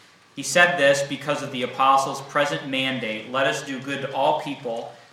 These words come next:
especially to those who belong to the household of faith.'" <clears throat> One can hardly think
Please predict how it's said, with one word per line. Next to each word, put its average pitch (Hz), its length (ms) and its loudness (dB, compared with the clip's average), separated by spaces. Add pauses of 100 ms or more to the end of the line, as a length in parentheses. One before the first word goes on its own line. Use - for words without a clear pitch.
(100)
especially 147 580 -2
to 143 100 -8
those 123 360 -2
who 127 80 -8
belong 113 420 -4
to 113 100 -12
the 110 80 -8
household 117 720 -6 (580)
of - 60 -20
faith.'" - 800 -12
<clears throat> 233 420 -6 (1080)
One 147 280 0
can 113 380 -4 (680)
hardly 175 520 8
think 143 600 -4